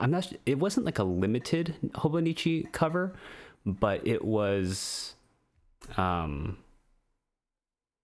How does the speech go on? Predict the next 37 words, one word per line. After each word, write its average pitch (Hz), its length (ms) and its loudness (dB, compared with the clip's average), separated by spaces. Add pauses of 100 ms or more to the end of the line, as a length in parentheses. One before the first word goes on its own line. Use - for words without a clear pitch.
(260)
it, 123 60 4
it, 117 260 4
it 143 60 6
was 139 180 4
one 147 160 4
that 185 100 4
was 113 120 2
sold 107 420 2
out 90 240 2
for, - 200 0
like, 82 180 0
a 90 60 4
year 101 340 2
and 92 80 2
a 82 60 -2
half, - 360 -2
and 104 160 0
I 95 60 2 (320)
really, 143 420 4
really 92 480 2
liked 87 280 0
the - 80 -2
design. 71 540 -2 (1200)
It's, - 160 2
it's, 160 180 2
it's 156 180 2
just 196 140 0
kind 196 140 4
of - 20 0
like 147 140 2
a 101 40 4
modern 92 380 2
design. 87 380 2
It 87 100 0
has, 92 260 2
like, 98 140 0
a, 85 160 2